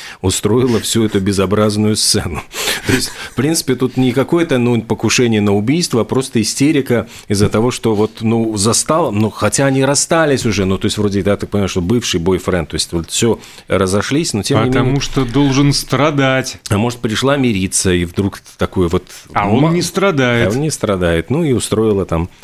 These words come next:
Speaker 1: такую безобразную сцену.
Speaker 2: Кстати, про безобразную А сцену я с удовольствием подхвачу. А тут, казалось бы, пришла беда, откуда не ждали. Певец Витас может получить тюремный срок.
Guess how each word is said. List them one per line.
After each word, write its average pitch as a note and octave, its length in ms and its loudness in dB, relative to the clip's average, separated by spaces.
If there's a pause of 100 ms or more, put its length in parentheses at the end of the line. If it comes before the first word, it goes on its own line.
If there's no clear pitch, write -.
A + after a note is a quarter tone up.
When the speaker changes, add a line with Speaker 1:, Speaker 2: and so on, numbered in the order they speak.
Speaker 1:
такую - 260 -2
безобразную F2 800 0
сцену. D2+ 420 -2
Speaker 2:
Кстати, - 380 -4
про G#2+ 160 0
безобразную G#2 920 0 (360)
А G#2+ 280 0
сцену D3 440 0
я A2+ 160 2
с - 60 -8
удовольствием A#2 640 0
подхвачу. C#3+ 880 0
А G#2+ 340 2
тут, A2+ 200 -6
казалось B2 500 0
бы, G2 360 0
пришла A2+ 340 0
беда, C#3 280 2
откуда C#3 320 0
не C#3 120 2
ждали. A#2 480 2
Певец C#3 460 0
Витас E3+ 400 0
может G#2+ 340 0
получить A2+ 540 -4
тюремный G#2+ 420 0
срок. A#2 360 -4